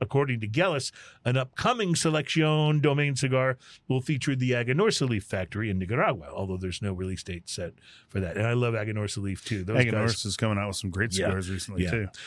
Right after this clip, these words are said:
Speaker 1: Uh, we talked a little bit earlier about La Aurora, the oldest cigar maker in the Dominican Republic. They are celebrating their one hundred and twentieth year in the cigar
Speaker 2: Nice.
Speaker 1: business, making them, I think, the oldest, uh, non-Cuban cigar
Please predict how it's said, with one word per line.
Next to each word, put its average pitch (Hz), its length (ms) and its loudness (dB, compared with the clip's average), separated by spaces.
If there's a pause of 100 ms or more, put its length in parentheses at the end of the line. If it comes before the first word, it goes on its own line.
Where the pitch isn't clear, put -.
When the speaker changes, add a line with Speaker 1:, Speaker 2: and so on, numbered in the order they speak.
(140)
Speaker 1:
Uh, 151 140 4
we 160 80 4
talked 226 260 2
a 220 40 -4
little 220 140 0
bit 202 80 6
earlier 196 300 6
about 160 260 2
La 156 300 4
Aurora, 156 760 4
the 156 140 4
oldest 175 440 2
cigar 143 280 0
maker 139 320 0
in 139 80 0
the 127 60 0
Dominican 135 380 0
Republic. 147 400 0 (300)
They 147 140 4
are 208 100 6
celebrating 170 680 2
their 135 140 2
one 147 380 0
hundred 233 460 0
and 160 240 2
twentieth 202 540 0
year 147 440 2
in 117 180 2
the 123 140 6
cigar 113 280 2
Speaker 2:
Nice. 131 80 2
Speaker 1:
business, 98 320 0 (260)
making 175 200 4
them, 156 100 4
I 131 80 2
think, 233 240 -2
the - 180 -2
oldest, 147 580 2
uh, 117 380 2
non-Cuban 131 840 2
cigar 113 460 -2